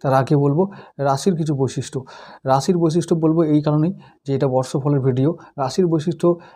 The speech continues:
উম, জানলে তোমাদের সুবিধা হবে যে, আহ,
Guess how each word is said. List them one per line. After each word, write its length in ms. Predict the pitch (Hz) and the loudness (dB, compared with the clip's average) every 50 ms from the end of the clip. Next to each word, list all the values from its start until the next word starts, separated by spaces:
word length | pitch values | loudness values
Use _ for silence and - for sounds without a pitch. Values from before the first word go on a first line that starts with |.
| _ _ | _ _
উম, 340 | 143 139 135 135 131 135 123 | -4 -4 -2 -2 -2 -2 0
জানলে 360 | 117 139 147 160 156 147 139 | 2 2 4 4 4 4 2
তোমাদের 440 | 143 147 - _ _ 139 139 139 139 | 0 -2 -10 _ _ -6 -4 -4 -4
সুবিধা 380 | 135 - - 135 147 147 160 160 | -4 -2 0 0 2 2 2 2
হবে 280 | 147 147 151 165 165 165 - - - _ - | 2 2 2 0 -2 -4 -10 -18 -20 _ -8
যে, 360 | 117 139 139 135 135 127 131 - - - - - - | -2 2 4 4 2 2 -2 -10 -20 -20 -20 -12 -8
আহ, 460 | 143 131 131 131 123 120 120 131 143 | -6 -4 -4 -4 -4 -6 -8 -10 -14